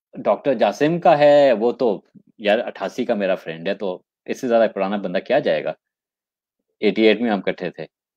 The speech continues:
हम उस वक़्त इकट्ठे थे जब हमें अच्छे बुरे की तमीज़ नहीं थी, ठीक है ना? एटी एट में क्या मैं था, अच्छे बुरे की तमीज़ थोड़ी थी मुझे,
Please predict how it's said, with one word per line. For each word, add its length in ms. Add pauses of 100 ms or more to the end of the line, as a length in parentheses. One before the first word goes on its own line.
(460)
हम 120
उस 140
वक़्त 300
इकट्ठे 240
थे 120
जब 140
हमें 180
अच्छे 180
बुरे 200
की 80
तमीज़ 340
नहीं 120
थी, 140 (1160)
ठीक 180
है 60
ना? 240
एटी 260
एट 160
में 120
क्या 180
मैं 140
था, 180
अच्छे 160
बुरे 220
की 80
तमीज़ 320
थोड़ी 180
थी 120
मुझे, 220